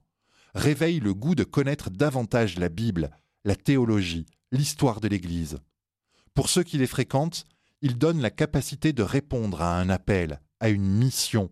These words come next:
en se donnant les outils pour le faire. Bien sûr, pour que la vigne porte du fruit, la mission ecclésiale exige de se référer constamment aux Écritures. «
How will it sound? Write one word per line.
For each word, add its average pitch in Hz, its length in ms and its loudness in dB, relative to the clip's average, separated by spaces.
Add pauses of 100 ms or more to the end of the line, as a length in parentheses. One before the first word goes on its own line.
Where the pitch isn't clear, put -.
(400)
en 117 100 2
se - 200 0
donnant 117 320 0
les 85 220 -2
outils 104 280 -4
pour 78 200 -4
le 80 80 0
faire. - 540 -4 (2000)
Bien 82 180 0
sûr, - 300 -2
pour - 160 -8
que - 80 -2
la 85 120 0
vigne 85 280 -2
porte - 320 -2
du 82 140 -8
fruit, - 380 -4 (440)
la 90 100 2
mission 92 320 0
ecclésiale 95 840 0
exige 95 420 -2
de 82 100 0
se - 160 -4
référer 95 440 0
constamment 95 640 0
aux 85 60 -2
Écritures. « 87 720 -4